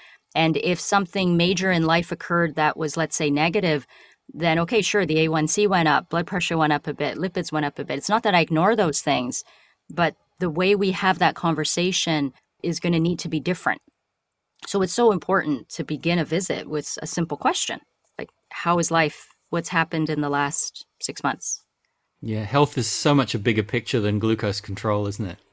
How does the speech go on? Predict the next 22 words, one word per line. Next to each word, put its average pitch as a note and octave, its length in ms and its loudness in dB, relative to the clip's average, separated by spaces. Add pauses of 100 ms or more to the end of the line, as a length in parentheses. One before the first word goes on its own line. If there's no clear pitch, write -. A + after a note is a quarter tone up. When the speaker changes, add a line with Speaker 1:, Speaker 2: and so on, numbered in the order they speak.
Speaker 2:
And A#2 180 2
that A#2+ 140 0
sometimes B2+ 420 4
we, A#2 240 2
we B2 140 0
get A#2+ 180 0
so B2+ 220 6
caught A#2 260 2
up A2+ 220 4
in G#2 360 2
getting G#2 400 -2 (120)
good G2+ 180 -6
control G2 460 0
or G2 80 -2
getting G2+ 280 2
good G2+ 160 -4
blood G#2 240 0
pressure G#2 380 0
or F#2+ 60 -2
getting G2 420 -2 (220)
good G#2+ 140 0
lipids, G#2+ 500 -2